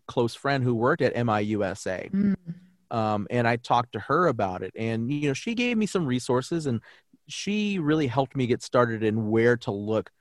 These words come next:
Speaker 1: for opportunities to get me there. Because, I mean, that's what they do. They, they help students, like, connect with resources in those countries to make their trip enjoyable, really,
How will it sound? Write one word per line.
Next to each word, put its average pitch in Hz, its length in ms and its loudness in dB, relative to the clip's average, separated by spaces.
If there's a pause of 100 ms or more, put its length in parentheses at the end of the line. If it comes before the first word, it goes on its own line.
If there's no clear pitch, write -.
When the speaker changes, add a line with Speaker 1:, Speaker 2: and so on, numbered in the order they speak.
Speaker 1:
for - 260 0
opportunities 110 720 0
to 113 100 -8
get 104 200 -2
me 104 140 -4
there. 92 340 -4 (220)
Because, 139 240 2
I 147 40 4
mean, 143 140 2
that's 143 180 2
what 131 120 -4
they 117 100 2
do. 113 220 0
They, 113 480 4 (360)
they 117 280 4
help 117 260 0
students, 113 580 -6
like, 92 180 -6 (200)
connect 131 320 -2
with 123 100 -2
resources 120 640 0
in 110 100 -2
those 107 180 -2
countries 113 500 -2
to 110 80 -4
make 104 320 -2 (340)
their 110 300 0
trip - 340 0 (580)
enjoyable, 139 720 4
really, 98 420 -6